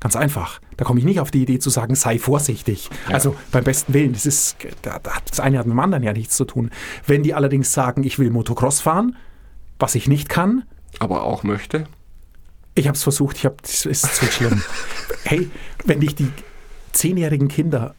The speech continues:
Speaker 1: mit einem "Piss dich, Opa" von der Motocross-Strecke verscheuchen, dann lässt du's sein nach zwei
Speaker 2: Ja, das
Speaker 1: Versuchen.
Speaker 2: stimmt. Man hat ja ein
Speaker 1: Ja,
Speaker 2: bisschen
Speaker 1: zwar, nein.
Speaker 2: Selbstachtung.
Speaker 1: Ge-, ein klein wenig ist übrig geblieben.
Speaker 2: <laughs>
Speaker 1: Echt. Oh, äh, schlimme Erfahrung. Aber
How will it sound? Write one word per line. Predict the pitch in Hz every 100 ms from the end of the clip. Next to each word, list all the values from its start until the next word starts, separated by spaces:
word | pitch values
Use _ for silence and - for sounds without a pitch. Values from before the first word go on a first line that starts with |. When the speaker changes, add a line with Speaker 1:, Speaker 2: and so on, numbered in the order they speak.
| -
Speaker 1:
mit | 135 135
einem | 131 127 117
"Piss | - - 208 -
dich, | 123 -
Opa" | 127 110 - 107 98 - -
von | - 139 120
der | 117
Motocross-Strecke | 110 135 - 143 147 110 135
verscheuchen, | 123 - 110 - 117
dann |
lässt | 101 95 -
du's | -
sein | 104 101
nach | 107
zwei | - -
Speaker 2:
Ja, |
das | 196 -
Speaker 1:
Versuchen. | - 196 -
Speaker 2:
stimmt. | -
Man | 175
hat | 220
ja | 143
ein | 107
Speaker 1:
Ja, |
Speaker 2:
bisschen | 101 -
Speaker 1:
zwar, | 98 - -
nein. | -
Speaker 2:
Selbstachtung. | 98 - - - -
Speaker 1:
Ge-, | 170
ein | 160 160
klein | 175 185 175
wenig | 165 151 165
ist | 143 -
übrig | 151 120 -
geblieben. | - 135 -
Speaker 2:
<laughs> |
Speaker 1:
Echt. | 180 190 -
Oh, | - - - - - - -
äh, | - 185
schlimme | - 202 180
Erfahrung. | 123 - 90 107 131
Aber | 170 180